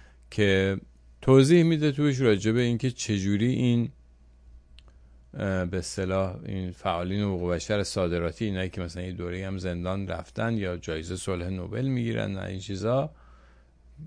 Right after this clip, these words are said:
زیر دست این گروه‌های ساخته شده توسط همون آدما،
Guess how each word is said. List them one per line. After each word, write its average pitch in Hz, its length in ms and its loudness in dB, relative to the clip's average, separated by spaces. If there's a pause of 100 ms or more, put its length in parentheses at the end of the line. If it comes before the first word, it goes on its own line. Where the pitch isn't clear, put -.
(400)
زیر 131 300 4
دست 131 340 4
این 117 220 4
گروه‌های 110 720 6
ساخته 101 480 -2
شده 101 320 -2
توسط 98 520 0
همون 123 580 2
آدما، 90 600 0